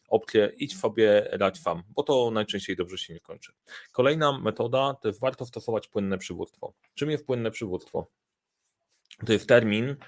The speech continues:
e, który ukułem, mm, w odpowiedzi na to, że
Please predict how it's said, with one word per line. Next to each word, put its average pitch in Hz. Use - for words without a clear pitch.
e, 104
który 123
ukułem, 117
mm, 107
w 113
odpowiedzi 123
na 110
to, 117
że 104